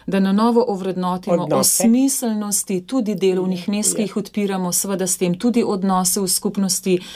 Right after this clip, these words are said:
Speaker 1: Je manjša žrtev potrebna za to, da uveljavimo neke spremembe, ki bodo v dobrobit okolju, ljudem, temu svetu, kot pa da za vsako ceno hitimo v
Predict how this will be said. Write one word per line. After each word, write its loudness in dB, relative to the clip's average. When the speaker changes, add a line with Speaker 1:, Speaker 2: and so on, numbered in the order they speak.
Speaker 1:
Je 0
manjša 2
žrtev 0
potrebna 0
za -2
to, -2
da 4
uveljavimo 0
neke 0
spremembe, 2
ki -2
bodo 0
v 0
dobrobit 0
okolju, 2
ljudem, 2
temu 2
svetu, 0
kot 2
pa -2
da -2
za -2
vsako 2
ceno -2
hitimo 2
v -4